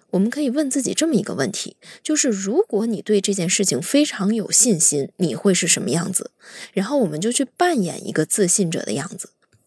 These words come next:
这就真的很像那句话说的，就是“Fake it until you make it”。这句话真的可能就是有道理的。那安利就讲了他自己亲身的一段经历，就是他在上大学的时候呢，曾经做过一段时间的业余魔术师。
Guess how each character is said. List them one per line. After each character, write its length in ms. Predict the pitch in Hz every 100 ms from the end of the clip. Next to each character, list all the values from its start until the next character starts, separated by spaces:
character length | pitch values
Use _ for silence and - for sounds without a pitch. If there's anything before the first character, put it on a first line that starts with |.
| _ _ _ - _ _ _ _ _ _ _ _ - 233
这 100 | 277
就 140 | 254
真 180 | 233 269
的 80 | 277
很 180 | 220 175
像 240 | 226 190
那 140 | 202 190
句 100 | 175
话 240 | 180 175
说 320 | 180 - 190
的， 140 | 190 170
就 180 | 190
是 240 | 175 151 - -
“Fake 440 | - 269 330 214 151
it 100 | -
until 340 | 196 180 190
you 160 | 180 175
make 460 | 175 180 214 -
it”。 160 | 190 - - - - - -
这 140 | 226
句 80 | 247
话 220 | 254 269
真 180 | 226 285
的 60 | 330
可 140 | 233
能 100 | 165
就 100 | 202
是 140 | 202 196
有 160 | -
道 280 | - 226 254
理 160 | 180 -
的。 200 | - - - - - - -
那 80 | -
安 160 | 196 254
利 180 | 339
就 140 | 269 269
讲 260 | 254 185
了 80 | -
他 180 | 196 220
自 140 | 214
己 140 | 202 160
亲 260 | - 214
身 180 | 214 233
的 80 | 254
一 60 | 175
段 180 | 135
经 240 | - 165 165
历， 220 | 170 -
就 140 | 214
是 80 | 254
他 100 | 254
在 100 | 285
上 240 | 294 339 320
大 160 | 294
学 200 | 262 175
的 100 | 226
时 160 | 269 208
候 160 | 226
呢， 160 | 226 202
曾 180 | 202 190
经 140 | 262
做 160 | 302 294
过 100 | 233
一 60 |
段 160 | 226 269
时 140 | 240
间 120 | 233 262
的 60 |
业 300 | 269 320 240
余 160 | 190 220
魔 260 | 247 190
术 220 | 254 320 226
师。 340 | - 277 330